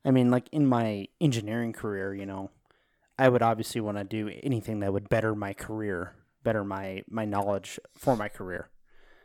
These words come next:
And in Alex's case, I mean, if she lives with people who are obviously magical, lives in a magical community, I would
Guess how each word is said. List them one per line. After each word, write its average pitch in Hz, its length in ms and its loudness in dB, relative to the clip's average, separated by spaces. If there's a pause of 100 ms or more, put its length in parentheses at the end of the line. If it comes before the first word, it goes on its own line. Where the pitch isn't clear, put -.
(220)
And 107 400 -2 (1040)
in 123 160 2
Alex's 131 440 2
case, - 520 -6
I 113 80 -6
mean, 107 120 -2
if 104 120 -2
she 117 240 -2
lives 120 440 2
with 117 140 -2
people 110 360 -2
who 101 340 -4 (1200)
are 110 300 6
obviously 107 400 0
magical, 104 480 -2
lives 107 220 0
in 101 100 -2
a 98 60 -2
magical 101 360 -2
community, 104 600 -2
I 104 180 -2
would 107 200 0